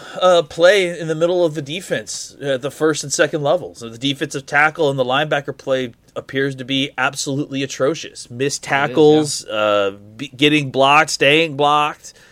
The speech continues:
Speaker 1: uh, people getting out of their gaps, y-, you know, and this is a week after they, them playing maybe their best, uh, uh, uh, game in, as far as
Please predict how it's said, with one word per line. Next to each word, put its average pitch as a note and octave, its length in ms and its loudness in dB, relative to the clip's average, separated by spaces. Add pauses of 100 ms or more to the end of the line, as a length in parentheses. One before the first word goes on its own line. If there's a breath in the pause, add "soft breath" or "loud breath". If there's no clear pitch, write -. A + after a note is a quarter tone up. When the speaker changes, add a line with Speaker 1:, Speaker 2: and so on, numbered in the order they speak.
(160 soft breath)
Speaker 1:
uh, G#2+ 260 0
people C#3 280 -4
getting D3 280 2
out D3 180 4
of C#3+ 120 -2
their D3 100 4
gaps, C3+ 720 2
y-, C3+ 200 -6
you C#3+ 100 -2
know, C3 160 2
and C3 260 -2
this E3 220 4
is D3+ 380 4 (280 soft breath)
a C#3+ 100 6
week D#3 520 2
after C3+ 760 2 (240 soft breath)
they, D3 520 4
them D3+ 260 2
playing F3 300 2
maybe F3 240 0
their F#3 180 0
best, F3+ 540 2 (100)
uh, C#3 40 -4
uh, A2+ 880 -4 (120)
uh, A2+ 260 -6
game A#2 540 -4
in, A#2+ 200 -10
as C3 200 -4
far B2+ 240 2
as A2 300 0